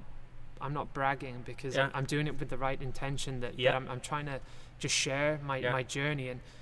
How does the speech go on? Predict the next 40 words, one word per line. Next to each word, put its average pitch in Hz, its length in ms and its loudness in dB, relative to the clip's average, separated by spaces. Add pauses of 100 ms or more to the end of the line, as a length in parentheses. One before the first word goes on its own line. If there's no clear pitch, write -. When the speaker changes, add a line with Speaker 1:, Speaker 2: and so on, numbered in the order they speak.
(160)
Speaker 1:
you 143 80 -2
know, 147 120 2
there's, 135 200 -2
there's - 180 -4
gonna 156 180 0
be 151 100 0
people 165 360 0
out 131 220 0
there 127 160 0
who, 123 260 -4 (460)
who 135 120 -4
hate 151 280 0 (400)
the, 123 240 -2
the 127 80 -8
content 143 500 -4
maybe 131 220 -4
that 123 120 -4
I, 120 120 -4 (100)
that 123 80 -6
I 139 160 4
put 131 200 -6
out. 117 180 -6
Speaker 2:
Mm-hmm. 120 180 -2 (440)
Speaker 1:
But - 180 2 (1200)
if, - 520 -2 (640)
you 139 100 0
know, 135 240 0 (320)
if 156 180 -4
there's 151 160 2
people 151 320 0
out 135 180 2
there 139 140 -2
that, 131 240 -4
that 127 160 -4
really 139 340 -2 (100)
appreciate 127 640 -2
it 120 200 -6
and, 131 220 -4 (100)
and 127 120 -6
think, 139 280 -6